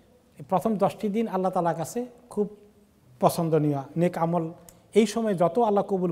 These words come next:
করেন, অন্য যে কোনো সময়ের তুলনায় আল্লাহর কাছে বেশি পছন্দনীয়। এখন এখানে রোজার কথা খাস করে হাদিসে বলা হয় নাই,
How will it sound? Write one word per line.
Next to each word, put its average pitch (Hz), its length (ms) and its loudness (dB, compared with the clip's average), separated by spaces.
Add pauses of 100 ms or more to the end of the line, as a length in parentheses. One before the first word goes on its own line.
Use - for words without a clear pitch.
করেন, 160 180 0 (120)
অন্য 196 120 2 (180)
যে 190 120 4
কোনো 269 200 0
সময়ের 220 240 -2
তুলনায় 185 320 0
আল্লাহর 160 240 -2
কাছে 175 120 -4 (120)
বেশি 160 240 -4
পছন্দনীয়। 113 500 -14 (1600)
এখন 185 240 0 (100)
এখানে 240 220 2 (120)
রোজার 226 300 8
কথা 233 220 2
খাস 214 200 0
করে 190 180 2
হাদিসে 160 280 -2
বলা 131 180 -2
হয় 113 180 -8
নাই, - 80 -20